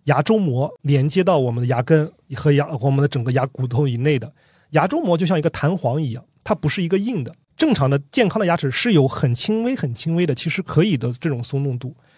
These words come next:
但是不是说它是坏的，因为牙周膜就相当于我们汽车的这种避震弹簧，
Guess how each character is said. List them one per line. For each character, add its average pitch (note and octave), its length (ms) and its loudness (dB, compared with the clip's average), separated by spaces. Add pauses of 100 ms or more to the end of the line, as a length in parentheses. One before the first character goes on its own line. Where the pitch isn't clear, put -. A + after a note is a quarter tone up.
(160)
但 B3+ 100 6
是 A#3+ 100 4
不 F3 200 0
是 A#3+ 40 2
说 G#3+ 120 2
它 A3+ 100 2
是 A#3 80 2
坏 B3 320 0
的， - 160 -14 (140)
因 A3 100 -2
为 B3 80 2
牙 E3+ 160 4
周 C4 160 -2
膜 F3 180 2
就 G3 80 0
相 G3+ 160 0
当 F#3+ 140 2
于 G#3 60 0
我 D#3 120 0
们 A#2+ 120 -4
汽 - 200 -6
车 - 140 -4
的 E3 100 0
这 D#3 120 -6
种 B2+ 260 -4
避 F3 160 -6
震 E3 260 -2
弹 D#3 220 -2
簧， B2+ 220 -4